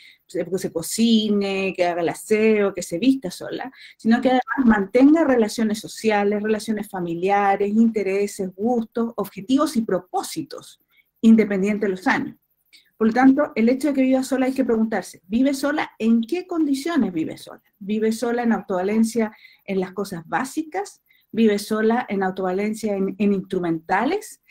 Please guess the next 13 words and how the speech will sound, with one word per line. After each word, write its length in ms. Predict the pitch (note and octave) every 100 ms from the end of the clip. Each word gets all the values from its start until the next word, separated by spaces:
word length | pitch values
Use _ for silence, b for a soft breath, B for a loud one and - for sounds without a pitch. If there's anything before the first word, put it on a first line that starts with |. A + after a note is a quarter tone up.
| b _
¿Entienden 640 | A3+ G#3+ - B3 C#4 F4
todos 300 | D#4+ D4+ B3+
bien 240 | G#3+ B3+ C4
lo 80 | A#3
que 80 |
está 180 | G3 A3
sucediendo 640 | G#3+ A3 F#3 F#3+ A3+ A3+
en 120 | E3+ F#3
este 300 | C4 - D4+
momento 480 | C4 A3+ A#3 A#3
con 160 | A3+ G#3
la 140 | F#3
pandemia? 600 | F3 E3 F3+ G#3 C4 F#4+